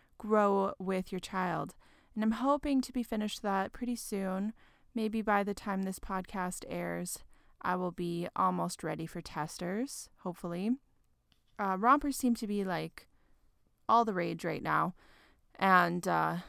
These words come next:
you know how I love my Grow With Me clothing, so I'm hoping that everyone else will love this pattern as much as I do. So those are all the Grow With Me patterns that I have. The original Grow With Me pattern, I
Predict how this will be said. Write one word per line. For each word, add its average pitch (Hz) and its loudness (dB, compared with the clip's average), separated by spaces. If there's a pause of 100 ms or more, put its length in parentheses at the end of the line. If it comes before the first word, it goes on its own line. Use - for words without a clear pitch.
(140)
you 220 2
know 240 8
how 233 6
I 220 8
love 214 4
my 208 0
Grow 185 2
With 190 0
Me 190 -4
clothing, 165 -4
so 170 -2
I'm 180 0
hoping 240 0
that 180 -6 (280)
everyone 214 0
else 196 0
will 196 -2
love 175 2
this 175 -4
pattern 170 -4
as 156 -8
much - -10
as 180 -12
I - -8
do. - -10 (840)
So 254 4
those 254 2
are 320 0
all 233 6
the 240 0
Grow 220 0
With 226 -4
Me 214 -2
patterns 190 -4
that - -6
I 196 6
have. 185 -2 (720)
The 240 0
original 269 2
Grow 202 2
With 190 -4
Me 196 -2
pattern, 180 -2
I 180 -2